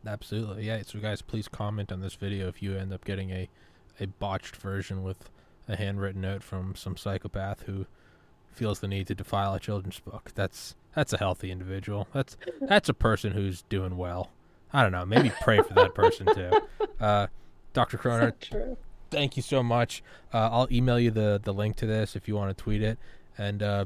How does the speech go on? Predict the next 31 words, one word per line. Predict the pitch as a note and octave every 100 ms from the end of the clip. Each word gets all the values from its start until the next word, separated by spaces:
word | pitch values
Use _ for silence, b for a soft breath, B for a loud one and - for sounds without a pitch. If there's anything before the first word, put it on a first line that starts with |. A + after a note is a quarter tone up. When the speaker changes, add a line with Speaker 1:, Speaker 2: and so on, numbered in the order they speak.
| A2+
Speaker 1:
yeah, | B2
guys, | A2 A2+ A2+ G2+
if | G2+
you | G2
get | G2+ G2+
a, | G2+
again, | G#2+ G2+ G2+ F#2
please | - G#2
comment | - G#2 G#2+ G#2
if | -
you | G2
get | G2 G2
a, | F#2+ - b b b b
a, | G#2 G2 -
uh, | A#2+ G2+ G2 - B3
less | A2 A2 -
than | - G#2 G2+ G2+
mint | G2+ -
condition | G2+ G2+ - G2
book. | G2+ G2 - G2
And, | G2 G2
um, | G2 G2 G2 - _ _ _ _ -
I'd | A2+ G#2+
love | G2+
to | A#2
have | G#2+ G2+
you | G#2 G#2+ -
on | G#2
here | G#2+ G2+
again | G#2 G2+ A#2
sometime, | F#2 - F#2+